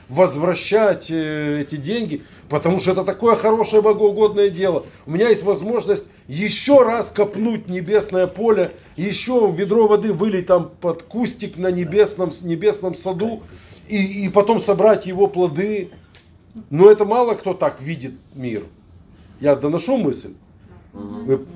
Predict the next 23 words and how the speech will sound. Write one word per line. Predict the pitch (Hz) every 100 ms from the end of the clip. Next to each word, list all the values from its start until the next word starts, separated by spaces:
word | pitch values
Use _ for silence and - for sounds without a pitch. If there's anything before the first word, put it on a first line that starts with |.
| - - -
пон-, | 147 151 -
теоретически | 185 190 190 233 190 -
понимаете, | 185 196 202 262 226 -
а | 175
практически | 185 208 214 196 -
понимаете, | 180 190 202 220 214
что | 180
это | 170 160
вряд | 156 135
ли | 120
про | - 123
нас | 117 - -
с |
вами. | 101 90 82 82 69 - - - 214 247 240 339 - - - - - - - - -
Ну | 196
что, | - 180
если, | 208 190 190
конечно, | 196 196 190
меня | 185 196
в | 190
этот | 175
момент | 185 190 -
подтолкнуть, | 185 - 214 214 214 247 294 294 -